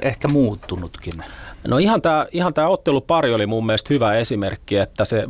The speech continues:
Speaker 2: Bosnia-ottelu, ö, ei, eihän siitä tunnistanut yhtään sitä joukkuetta. Ö, ö, se oli kuritonta, li-, mikä oli, niinku, linjojen välit aukesi ja se oli, niinku, kaikin puolin, niinku, mä mietin, että mitä tässä on, niinku, tapahtunut.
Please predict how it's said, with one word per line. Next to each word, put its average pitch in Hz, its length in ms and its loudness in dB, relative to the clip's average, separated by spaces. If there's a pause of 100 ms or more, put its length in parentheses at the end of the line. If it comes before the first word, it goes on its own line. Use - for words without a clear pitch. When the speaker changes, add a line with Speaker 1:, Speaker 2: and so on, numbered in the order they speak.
Speaker 2:
Bosnia-ottelu, 120 1000 0 (180)
ö, 101 280 -4
ei, 117 260 0
eihän 120 180 2
siitä 117 180 0
tunnistanut 117 500 0
yhtään 113 380 0
sitä 101 200 -2
joukkuetta. 98 920 -2
Ö, 95 420 0 (460)
ö, 101 140 2
se 123 100 2
oli 113 100 2
kuritonta, 101 800 0 (160)
li-, 117 260 0
mikä 123 460 -2
oli, 113 160 2
niinku, 107 220 -4
linjojen 113 460 2
välit 104 340 -2
aukesi 107 540 0
ja 101 220 0
se 107 120 -2
oli, 107 120 -4
niinku, 110 160 -4
kaikin 120 360 -2
puolin, 110 340 0
niinku, 101 160 -4
mä 110 80 -2
mietin, 117 220 0
että 120 140 -4
mitä 147 280 0
tässä 95 360 0
on, 95 80 -2
niinku, 92 180 -6
tapahtunut. 95 800 -4